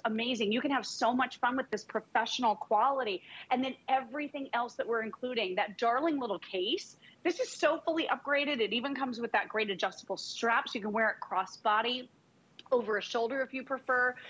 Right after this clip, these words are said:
You have some really convenient little pockets on the side. We're including that remote control, and we're even including the batteries. So you don't even have to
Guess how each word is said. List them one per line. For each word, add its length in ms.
You 120
have 120
some 240
really 320
convenient 920
little 240
pockets 480
on 180
the 80
side. 640
We're 180
including 540
that 120
remote 300
control, 420
and 100
we're 100
even 180
including 320
the 60
batteries. 480
So 100
you 180
don't 140
even 180
have 180
to 100